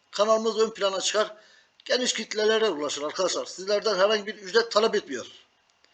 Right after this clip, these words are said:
Abone olmak da, beğen tuşuna basmak da tamamen ücretsizdir. Şimdi de abone olduğunuz için, beğen tuşuna bastığınız için hepinize teşekkür ederim.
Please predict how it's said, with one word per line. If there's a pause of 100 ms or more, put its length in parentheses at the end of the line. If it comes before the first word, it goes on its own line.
(840)
Abone
olmak
da, (140)
beğen
tuşuna
basmak
da
tamamen
ücretsizdir. (220)
Şimdi
de
abone
olduğunuz
için, (280)
beğen
tuşuna
bastığınız
için (140)
hepinize
teşekkür
ederim.